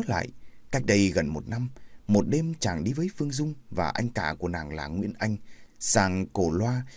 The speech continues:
dò thám tin tức cha của Thánh Thiên. Giữa đêm gặp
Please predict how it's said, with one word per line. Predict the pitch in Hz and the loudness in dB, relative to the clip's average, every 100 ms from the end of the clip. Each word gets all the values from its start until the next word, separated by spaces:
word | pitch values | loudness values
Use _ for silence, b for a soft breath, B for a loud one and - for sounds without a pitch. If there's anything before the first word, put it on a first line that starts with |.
| B | B
dò | 95 120 | 4 4
thám | 117 123 107 | 4 0 0
tin | 247 202 | 4 4
tức | - 247 | 4 -2
cha | - 160 | 0 -2
của | 160 - | -2 -6
Thánh | 110 190 | -4 -2
Thiên. | 160 175 165 - b b b b | 2 2 0 -12 b b b b
Giữa | - 190 208 | 4 6 6
đêm | 113 101 98 | 6 6 4
gặp | 92 | 2